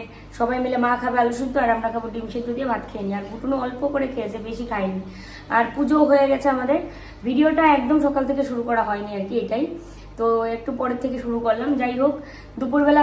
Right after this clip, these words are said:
রান্না আমিই করব, সবজি মা কাটবে। আর ওই ঘরের ফ্যানটা চালানো, ওই দেখো, ওই ঘরের ফ্যান চালানো থাকলে এখানে সুন্দর হাওয়া লাগে। ইস, এই ঘরে সুন্দর হাওয়া লাগে না? ওই ঘরের ফ্যানের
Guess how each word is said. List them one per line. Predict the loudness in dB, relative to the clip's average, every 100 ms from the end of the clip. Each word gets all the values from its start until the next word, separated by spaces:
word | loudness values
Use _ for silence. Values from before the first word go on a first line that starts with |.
| 6
রান্না | 4 2
আমিই | 2 0 0
করব, | -2 -2 -4 -8 -18 -20 -10
সবজি | -8 -4 -2
মা | -2 0
কাটবে। | -2 -2 -2 -2
আর | 0
ওই | 0 4
ঘরের | 6 6 4
ফ্যানটা | 2 4 2 2
চালানো, | 0 0 0 -2 -6 -16 -20 -16 -6
ওই | 0 2
দেখো, | 2 0 -10 -12 -18 -8 -2
ওই | 2
ঘরের | 2 4
ফ্যান | 2 2 4
চালানো | 4 2 0
থাকলে | -2 0 0
এখানে | -2 -6 -4
সুন্দর | -2 -2 -2
হাওয়া | -4 -6
লাগে। | -8 -10 -12
ইস, | -10 -12 -14 -18 -20 -20 -20 -18 -18 -18 -16 -6
এই | -2
ঘরে | 0 2
সুন্দর | 2 2
হাওয়া | 2 2
লাগে | 0 0
না? | -2 -6 -12 -18 -20 -20 -8 -2
ওই | 4
ঘরের | 6 6 4
ফ্যানের | 2 2